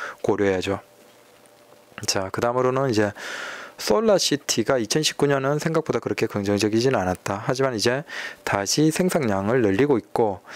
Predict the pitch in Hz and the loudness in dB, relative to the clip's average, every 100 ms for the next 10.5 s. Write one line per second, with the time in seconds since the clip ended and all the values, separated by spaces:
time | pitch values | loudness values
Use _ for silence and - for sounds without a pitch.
0 | - - - 170 190 - - 117 175 214 | -16 -16 -2 0 0 -2 0 2 2 2
1 | 156 135 - 104 143 190 190 123 95 123 | 4 4 2 0 2 4 4 2 4 4
2 | 165 151 131 123 98 117 92 90 92 - | 4 2 0 0 2 2 0 -4 -6 -6
3 | - 110 98 92 - _ 101 - 110 90 | -4 -2 -4 -6 -14 _ -4 0 -2 -4
4 | 90 - - - - 107 107 104 98 - | -8 -14 -16 -16 -6 -2 -2 -2 -6 -10
5 | - - - - - 143 131 117 101 101 | -16 -16 -18 -20 -6 0 2 2 2 2
6 | 156 170 - 190 185 185 180 139 139 135 | 2 0 2 2 2 2 2 2 2 2
7 | 107 104 123 135 120 104 135 - 160 98 | 0 2 2 2 0 0 -2 0 0 0
8 | - 98 107 - - - - - - 117 | -2 -2 -4 -12 -20 -20 -20 -14 -6 -2
9 | 123 120 127 123 - 107 113 165 160 139 | 0 0 2 0 2 0 0 0 2 2
10 | 131 135 127 127 | 2 0 2 2